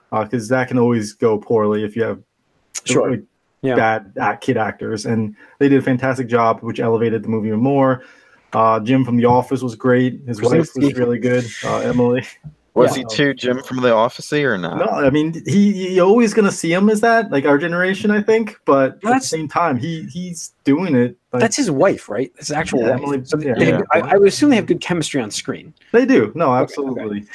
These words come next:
Speaker 1: And the fact that she's, like, also pregnant is, like, ridiculously,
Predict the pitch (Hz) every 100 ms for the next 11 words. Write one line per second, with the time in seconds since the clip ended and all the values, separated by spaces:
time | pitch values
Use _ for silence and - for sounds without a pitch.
0 | - 165 165 165 214 208 170 - 180 170
1 | 156 139 139 135 143 139 - - 110 123
2 | 131 123 107 117 113 - _ _ - 131
3 | 123 135 127 131 123 120 120 117 107 104